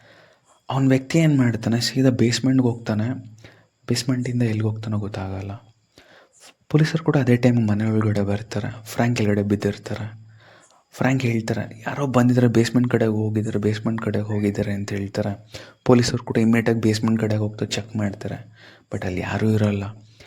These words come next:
ಮತ್ತೆ ಹಾಲ್ ಚೆಕ್ ಮಾಡ್ತಾರೆ, ಫಸ್ಟ್ ಫ್ಲೋರ್ ಚೆಕ್ ಮಾಡ್ತಾರೆ, ಸೆಕೆಂಡ್ ಫ್ಲೋರ್ ಚೆಕ್ ಮಾಡ್ತಾರೆ.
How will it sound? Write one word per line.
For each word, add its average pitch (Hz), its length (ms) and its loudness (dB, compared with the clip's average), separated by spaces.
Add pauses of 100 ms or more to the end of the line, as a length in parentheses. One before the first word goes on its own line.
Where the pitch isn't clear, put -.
(380)
ಮತ್ತೆ 104 280 -4
ಹಾಲ್ 107 300 0
ಚೆಕ್ 107 220 -4
ಮಾಡ್ತಾರೆ, 101 360 -4
ಫಸ್ಟ್ - 200 -8
ಫ್ಲೋರ್ 104 180 -8
ಚೆಕ್ 107 180 -4
ಮಾಡ್ತಾರೆ, 107 220 -8
ಸೆಕೆಂಡ್ 104 260 -6
ಫ್ಲೋರ್ - 200 -10
ಚೆಕ್ - 220 -14
ಮಾಡ್ತಾರೆ. - 340 -10